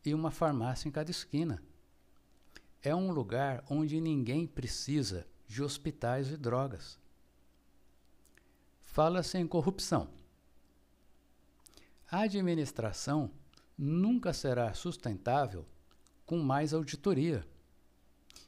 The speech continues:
enquanto o homem não for confiável por si só. Essa é a verdadeira segurança, física e espiritual. Esse é o princípio da sustentabilidade,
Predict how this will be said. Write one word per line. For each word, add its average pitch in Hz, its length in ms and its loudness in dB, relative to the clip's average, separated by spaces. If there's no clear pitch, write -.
enquanto 190 680 0
o 190 60 -2
homem 156 380 2
não 185 220 -2
for 110 360 2
confiável 135 960 0
por 170 300 -2
si - 260 -6
só. - 320 -2
Essa 190 640 0
é 123 340 0
a 127 140 -2
verdadeira 127 720 0
segurança, 107 720 -4
física 202 560 -4
e 208 100 -4
espiritual. 190 800 -4
Esse 208 460 2
é 160 120 2
o 143 120 2
princípio 143 760 -2
da 123 120 0
sustentabilidade, 110 1200 -4